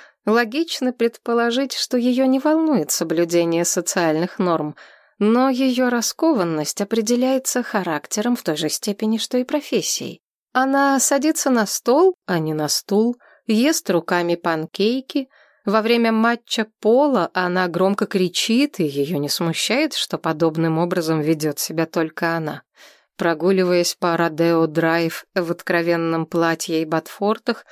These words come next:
она чувствует себя абсолютно непринуждённо, несмотря на обращённые на неё взгляды. Хотя её могут задеть,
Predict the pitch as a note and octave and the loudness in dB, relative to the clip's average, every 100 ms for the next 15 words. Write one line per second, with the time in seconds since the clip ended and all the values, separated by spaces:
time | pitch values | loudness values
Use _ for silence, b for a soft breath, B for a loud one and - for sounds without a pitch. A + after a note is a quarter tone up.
0 | b b C4+ C4+ D#4+ D#4+ D4 - C4+ C4+ | b b -2 2 0 0 -4 -4 -4 -4
1 | - B3 B3+ B3 - A#3+ A#3+ B3+ A#3 A#3 | -2 0 0 -2 -2 0 0 0 2 0
2 | A#3 A#3 A3+ A3 G3 A#3 C#4 E4 C#4+ E3 | 0 0 2 0 0 0 2 2 2 0
3 | D3 E3+ D#3+ - E3+ F3 G3 G#3 A3+ - | -2 -2 -4 -2 -2 0 0 0 -2 -2
4 | G#3+ A3 A3 A3 G#3+ A3 A#3 A#3+ A3+ F3+ | 0 2 2 2 4 2 2 0 0 0
5 | D#3+ C#3+ C#3+ C#3 B B B B B - | 0 0 -4 -12 B B B B B -4
6 | D4+ E4+ C#4 B3 A3 A3 G#3+ G#3+ G3 E3 | 0 2 2 2 2 2 2 0 -2 -4
7 | D#3 D#3 D3 E3+ C4+ D4+ | -2 -2 0 -2 -2 -2